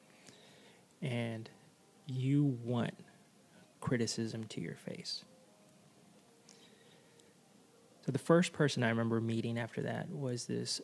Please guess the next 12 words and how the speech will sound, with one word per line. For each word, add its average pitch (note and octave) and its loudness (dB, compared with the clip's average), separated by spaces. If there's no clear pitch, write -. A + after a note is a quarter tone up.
oh B2+ 2
six, A#2+ -2
and, A2+ -4
uh, A#2+ -6
she - -6
told B2 -4
me, A#2+ -4
um, B2 -4
"You C3 -2
shouldn't B2 -2
be D3 0
here." D#3+ -2